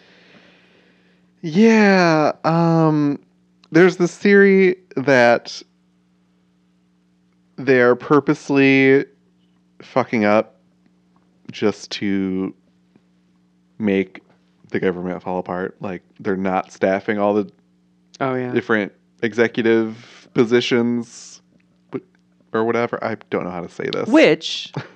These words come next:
Speaker 1: <laughs>
Speaker 2: think about it, let's think about it from a historical perspective. Yes, thinking about it from a historical sp-,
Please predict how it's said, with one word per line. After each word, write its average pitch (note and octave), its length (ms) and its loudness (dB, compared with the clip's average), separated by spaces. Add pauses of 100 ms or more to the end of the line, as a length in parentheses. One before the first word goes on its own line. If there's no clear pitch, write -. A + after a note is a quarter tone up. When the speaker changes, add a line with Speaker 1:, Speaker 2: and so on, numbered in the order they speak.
Speaker 1:
<laughs> - 1200 -12
Speaker 2:
think A3 160 2
about A3+ 220 4
it, - 40 -2
let's A3+ 140 0
think C#4 140 0
about A#3 160 4
it F3 60 -2
from F3 120 -2
a D#3+ 40 0
historical C3+ 500 -2
perspective. - 680 -10
Yes, - 440 -2 (240)
thinking G#3+ 180 2
about G3+ 240 4
it - 140 0
from C#3+ 120 -6
a C3 40 -4
historical B2+ 480 -6
sp-, - 260 -14